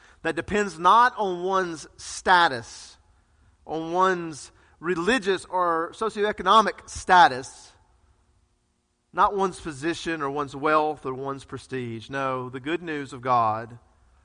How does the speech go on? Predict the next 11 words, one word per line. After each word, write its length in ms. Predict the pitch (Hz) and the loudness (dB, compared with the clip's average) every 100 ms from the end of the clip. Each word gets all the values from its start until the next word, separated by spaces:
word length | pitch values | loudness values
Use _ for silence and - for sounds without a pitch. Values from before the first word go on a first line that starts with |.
| _ _ - | _ _ -6
comes 340 | 160 156 160 | -2 -2 -2
to 100 | 170 | -10
those 380 | 139 127 113 107 | -6 -6 -8 -12
who 100 | 123 | -12
know 440 | 127 123 110 104 101 _ _ _ _ _ _ _ _ _ | -8 -8 -8 -10 -16 _ _ _ _ _ _ _ _ _
that 120 | 123 | -14
they 120 | 131 | -8
are 140 | 127 123 | -6 -6
unworthy 640 | 127 127 131 127 110 110 | -6 -8 -6 -6 -8 -12
of 120 | 110 | -14
God." 320 | 107 98 92 | -12 -12 -14